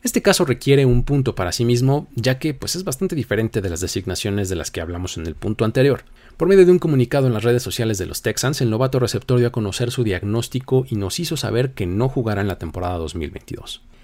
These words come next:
El diagnóstico preciso es leucemia promielocítica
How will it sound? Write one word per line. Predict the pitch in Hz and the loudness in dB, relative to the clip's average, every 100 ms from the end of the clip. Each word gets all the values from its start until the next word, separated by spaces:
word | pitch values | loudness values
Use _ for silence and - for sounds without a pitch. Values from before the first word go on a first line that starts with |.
| - - | -20 -8
El | 165 | 0
diagnóstico | 170 214 - 208 151 | 4 4 2 2 2
preciso | 127 - 143 127 127 | 2 0 0 0 2
es | 135 - | 0 0
leucemia | 113 90 92 - 175 175 147 151 - _ | -2 0 -2 -2 0 0 0 -4 -10 _
promielocítica | - 120 104 104 92 90 - 180 - 131 107 135 | 2 4 4 2 0 -2 -4 -6 -8 -6 -4 -6